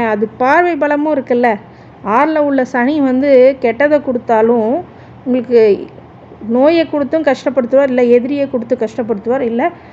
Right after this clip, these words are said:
கடனை கொடுத்து கஷ்டப்படுத்துவார். ஆனாலும் எம்-, எம்பெருமான் ஷி-, சிவனை நீங்க வந்து வேண்டிக்கிட்டு இருக்கும்போது ஒரு சில விஷயங்களை நீங்க தவிர்த்து வர்றது நல்லது நடக்கும் ஆன்மீக ரீதியாக. ஆனா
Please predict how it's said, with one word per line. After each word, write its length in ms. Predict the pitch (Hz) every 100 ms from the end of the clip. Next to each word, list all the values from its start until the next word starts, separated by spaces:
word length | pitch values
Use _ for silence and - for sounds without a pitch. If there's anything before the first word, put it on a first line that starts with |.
| - -
கடனை 320 | - 240 320 320
கொடுத்து 260 | 269 233 254 -
கஷ்டப்படுத்துவார். 720 | - 226 247 214 196 208 214 262 - -
ஆனாலும் 400 | 226 233 320 339 233
எம்-, 220 | 226 214 - - - - -
எம்பெருமான் 540 | 220 240 277 311 302 - 247
ஷி-, 220 | 233 277
சிவனை 380 | 247 269 311 330
நீங்க 220 | 294 254
வந்து 240 | 240 247 269
வேண்டிக்கிட்டு 480 | 254 262 247 226 226
இருக்கும்போது 400 | 226 220 226 330 370
ஒரு 160 | 233
சில 220 | 226 233
விஷயங்களை 520 | 226 226 262 262 247 277
நீங்க 220 | 254 220
தவிர்த்து 460 | 220 214 240 240
வர்றது 400 | 226 214 208 220 254 202 208 233 - - 240
நல்லது 460 | 214 247 247 240 220 214 - - - - 226
நடக்கும் 420 | 208 214 220 226 - - - - - -
ஆன்மீக 400 | 226 247 247 202
ரீதியாக. 500 | 214 202 202 196 202 - - - -
ஆனா 160 | 262